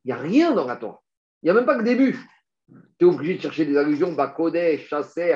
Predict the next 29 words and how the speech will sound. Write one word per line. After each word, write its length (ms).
Knesser. 440
Ça, 180
ça 100
va 100
chercher 300
très 180
loin, 220
ces 160
allusions. 400
Donc, 340
Vadaï, 400
c'est 140
une 60
question 160
de 40
Joker. 360
Vadaï, 500
que 80
les 120
Chachamim 520
savaient 340
que 60
c'est 100
une 220
mitzvah 340
qu'on 200
tient 260
de 140
père 260